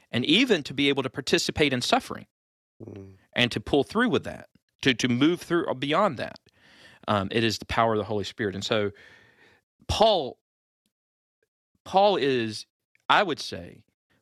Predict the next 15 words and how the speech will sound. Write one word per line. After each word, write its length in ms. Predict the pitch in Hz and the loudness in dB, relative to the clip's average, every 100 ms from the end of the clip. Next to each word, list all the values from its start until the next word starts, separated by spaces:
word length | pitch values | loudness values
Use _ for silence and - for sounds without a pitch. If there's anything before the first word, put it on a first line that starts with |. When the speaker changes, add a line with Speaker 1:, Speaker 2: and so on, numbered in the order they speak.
| _ | _
Speaker 1:
Paul 440 | - 170 170 156 - | 0 4 4 2 0
is 600 | 127 120 110 104 101 - 113 | 0 2 2 0 -4 -4 -2
a, 520 | 113 104 95 92 92 _ _ - | 0 2 0 -2 -8 _ _ -8
a 80 | |
theologian, 800 | 104 - 143 127 131 110 98 90 92 _ _ _ _ _ _ _ _ _ _ - - | -6 0 2 4 2 0 -4 -4 -10 _ _ _ _ _ _ _ _ _ _ -14 -2
um, 220 | 120 107 | 0 0
who 500 | 98 143 123 104 92 - _ _ _ _ - | -2 -2 0 0 -4 -10 _ _ _ _ -8
has 240 | - 127 | -2 -2
a 60 | 107 - _ - | -2 -8 _ 0
deep, 360 | 196 180 - | 0 0 -4
deep 220 | 127 156 117 | -4 -2 -2
abiding 520 | 104 113 127 117 107 | -2 0 0 0 -2
love 280 | 104 117 123 | 2 2 2
for 140 | 135 | -4
Jesus 680 | 117 110 101 87 - - | -6 -6 -6 -6 -8 -10